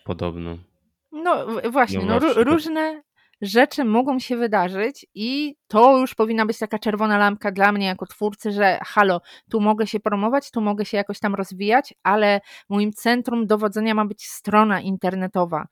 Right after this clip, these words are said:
Speaker 2: z blogiem, koniecznie z blogiem, bo strona internetowa, wiesz, taka wizytówka,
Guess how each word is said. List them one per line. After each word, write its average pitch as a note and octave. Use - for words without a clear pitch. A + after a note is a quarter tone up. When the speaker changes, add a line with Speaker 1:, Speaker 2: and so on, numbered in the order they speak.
Speaker 2:
z F3
blogiem, E3+
koniecznie G3
z F3
blogiem, E3+
bo E3+
strona G3
internetowa, F#3
wiesz, F3+
taka F#3+
wizytówka, F#3+